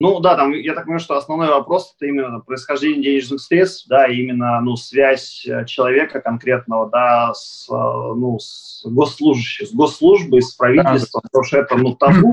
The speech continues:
Speaker 1: по факту, да, для, для, там, а, сейчас ты, будучи чиновником, ну, фактически не, там, не можешь получить паспорт, а, например.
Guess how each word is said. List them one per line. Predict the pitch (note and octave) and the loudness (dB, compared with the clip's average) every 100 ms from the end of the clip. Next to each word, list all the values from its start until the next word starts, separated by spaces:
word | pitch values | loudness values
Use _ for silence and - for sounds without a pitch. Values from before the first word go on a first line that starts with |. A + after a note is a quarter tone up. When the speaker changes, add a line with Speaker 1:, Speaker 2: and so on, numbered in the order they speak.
| - | 2
Speaker 1:
по | C#3 | 2
факту, | C#3+ C3 - | 2 0 0
да, | C3+ D3 | -2 0
для, | C3+ A#2+ | 2 0
для, | A2 A#2+ A#2 A2+ | 0 0 0 0
там, | A2+ A2+ _ _ _ _ _ _ | -8 -20 _ _ _ _ _ _
а, | - A2 | -10 -10
сейчас | - - C#3+ C3 - - | -10 -4 0 0 -2 -10
ты, | A#2+ | -8
будучи | B2 B2+ A#2+ | -4 -6 -6
чиновником, | A#2 C#3 F3 F3 C3+ A#2+ A#2 | -8 0 2 2 -2 -2 -2
ну, | A#2+ | -4
фактически | A2+ B2 - - A#2 | -8 -12 -14 -6 -4
не, | A2+ | -4
там, | - G#2+ | -4 -4
не | A#2+ | 0
можешь | C3+ B2 - | 2 0 -4
получить | - - A#2 - | -8 -6 -10 0
паспорт, | D#3+ E3+ A#2+ A2+ - | 0 0 -8 -10 -16
а, | - A2+ | -18 -18
например. | - - A2+ G#2+ | -18 -10 -8 -8